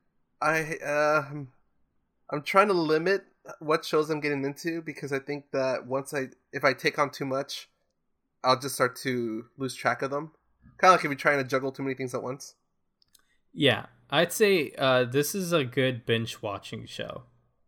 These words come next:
Speaker 1: Okay.
Speaker 2: Yeah. So, i-, if you have a chance, uh, to watch it, I just wait until it completely comes out and just watch it straight through.
Speaker 1: Well, especially since the second season probably won't be out for another year, right?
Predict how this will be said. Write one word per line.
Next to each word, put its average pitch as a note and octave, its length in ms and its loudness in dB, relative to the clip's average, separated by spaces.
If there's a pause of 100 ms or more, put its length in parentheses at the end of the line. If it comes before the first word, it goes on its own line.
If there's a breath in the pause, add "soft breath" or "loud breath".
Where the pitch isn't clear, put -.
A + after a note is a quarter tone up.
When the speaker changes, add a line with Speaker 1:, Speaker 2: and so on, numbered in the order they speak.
Speaker 1:
Okay. C3 220 -4 (580)
Speaker 2:
Yeah. A#2+ 220 -8 (320)
So, A2+ 460 -4
i-, - 40 -2
if A#2 300 -2
you C3+ 100 2
have C3+ 140 2
a B2 60 -4
chance, B2+ 640 -4
uh, A2+ 400 -4 (340 soft breath)
to C3+ 100 -6
watch B2 320 0
it, D3+ 240 0 (260)
I A#2 140 -2
just B2 300 -6
wait A#2 180 2
until A2 480 -4
it A#2 220 -6 (360)
completely A#2 800 -6
comes A#2 320 -6
out A2+ 320 0 (200)
and G#2+ 300 -8
just - 220 -16
watch G#2+ 300 -8
it - 80 -16 (220)
straight - 380 -10
through. - 200 -12 (480)
Speaker 1:
Well, F3+ 140 6
especially F#3+ 340 -2
since - 220 -8
the C3 240 -2
second D3+ 340 -2
season B2+ 320 -4
probably B2 240 0
won't A#2 180 -8
be A2+ 80 -8
out G#2+ 160 -6
for A#2 60 -14
another G#2+ 220 -10
year, F2+ 280 -12
right? A2 220 -12